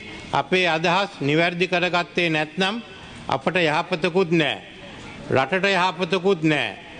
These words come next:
අර්බුදයට විසඳුමකුත් නෑ. ක්‍රම වෙනසක් නැතිනම් සිස්ටම් චේන්ජ් ගැන උගර ලේ රහ වෙනකල් කෑ ගැහුවාට මුලින්ම අපි වෙනස් වුණේ නැතිනම් කිසි විටක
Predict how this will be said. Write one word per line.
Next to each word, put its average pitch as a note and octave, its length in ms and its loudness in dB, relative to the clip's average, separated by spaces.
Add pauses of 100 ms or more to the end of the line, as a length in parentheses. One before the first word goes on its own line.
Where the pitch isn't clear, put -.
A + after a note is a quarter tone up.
(240)
අර්බුදයට F#3 760 4
විසඳුමකුත් F#3 720 2
නෑ. D3 320 2 (720)
ක්‍රම F3 300 2
වෙනසක් G#3 480 2
නැතිනම් F#3 520 0 (460)
සිස්ටම් G#3+ 600 0
චේන්ජ් G3 380 0
ගැන G3 200 2
උගර F3+ 520 4 (400)
ලේ E3 360 4
රහ F#3 220 2
වෙනකල් F3+ 520 0
කෑ F3+ 280 0
ගැහුවාට F3+ 500 2
මුලින්ම F3 500 2 (600)
අපි C#3+ 260 0
වෙනස් E3 400 2
වුණේ F#3 300 2
නැතිනම් E3+ 560 -2 (380)
කිසි G3 300 0
විටක F#3 320 0